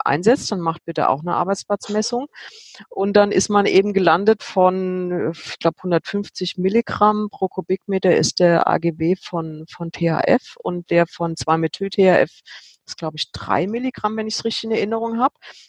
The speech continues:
Findet man übrigens in Abschnitt sechzehn der Merck-Sicherheitsdatenblätter, also wir kommunizieren sowas auch nach außen.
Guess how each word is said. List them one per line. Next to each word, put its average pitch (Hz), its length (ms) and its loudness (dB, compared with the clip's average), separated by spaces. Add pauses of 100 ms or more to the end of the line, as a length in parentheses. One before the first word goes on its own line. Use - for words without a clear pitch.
Findet 311 260 4
man 220 120 4
übrigens 208 400 -2
in 190 60 -2
Abschnitt - 360 -2
sechzehn 220 440 2
der 196 100 4
Merck-Sicherheitsdatenblätter, 170 1300 0
also 170 260 -2
wir 160 140 -4
kommunizieren 165 600 -4
sowas 165 280 -6
auch 156 140 -4
nach 143 200 -8
außen. 165 360 -4